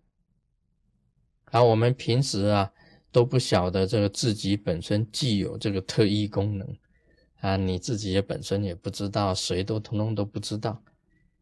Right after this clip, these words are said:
但是你可以测试自己啊。我十个人啊，甚至一百个人当中，就有几个人他是具有特殊的一种那个灵觉跟特殊的一种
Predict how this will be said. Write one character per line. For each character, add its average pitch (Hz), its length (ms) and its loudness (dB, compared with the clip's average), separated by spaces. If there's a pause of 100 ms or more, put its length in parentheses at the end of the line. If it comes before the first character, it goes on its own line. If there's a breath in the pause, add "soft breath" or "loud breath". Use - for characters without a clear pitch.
(160)
但 - 140 -6
是 220 140 0
你 156 360 4
可 160 260 0
以 143 100 2
测 160 300 0
试 156 220 0
自 160 240 0
己 - 300 -12
啊。 - 120 -20 (1200)
我 139 100 -2
十 160 580 0
个 208 160 4
人 151 320 2
啊， 156 160 -2
甚 180 260 -4
至 175 140 -2
一 214 100 -2
百 123 320 -2
个 135 140 -2
人 127 160 -4
当 156 180 -2
中， 170 200 -2
就 226 260 2
有 156 220 6
几 131 420 -6
个 120 240 0
人 104 240 -6 (400)
他 - 180 -8
是 165 180 -2
具 196 320 -2
有 95 200 -2
特 175 460 0
殊 165 320 -2
的 151 200 -4 (720 soft breath)
一 175 180 2
种 98 360 -2
那 127 100 -2
个 117 180 -2
灵 110 480 0
觉 120 360 -4 (640)
跟 120 200 -2 (140)
特 160 260 0
殊 135 220 -6
的 135 100 -2
一 123 140 -2
种 87 180 -10